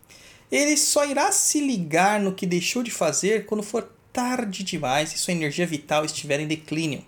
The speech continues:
Em alguns casos é até possível remediar, mas geralmente o trabalho é maior e por consequência o custo se torna maior também. Mas em muitos casos acaba sendo tarde demais.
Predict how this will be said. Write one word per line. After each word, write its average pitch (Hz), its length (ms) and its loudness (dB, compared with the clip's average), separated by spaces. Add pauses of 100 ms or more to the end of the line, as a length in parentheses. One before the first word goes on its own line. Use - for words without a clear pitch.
(840)
Em 285 60 0
alguns 370 280 2
casos 269 520 2
é 262 120 4
até 247 280 0
possível 233 840 0 (180)
remediar, - 560 -2 (680)
mas 147 160 2
geralmente 214 400 2
o 214 40 -4
trabalho 151 360 2
é 156 40 2
maior 180 560 2
e - 60 -20
por 214 180 -4
consequência 208 680 -4
o 226 40 -8
custo - 480 -4
se - 160 -6
torna 135 280 -4
maior 135 280 -8
também. - 300 -2 (760)
Mas 160 180 4
em 175 100 4
muitos 180 540 -2
casos 147 760 0
acaba 156 360 -2
sendo 165 260 -4 (200)
tarde 147 420 -2
demais. 147 720 -4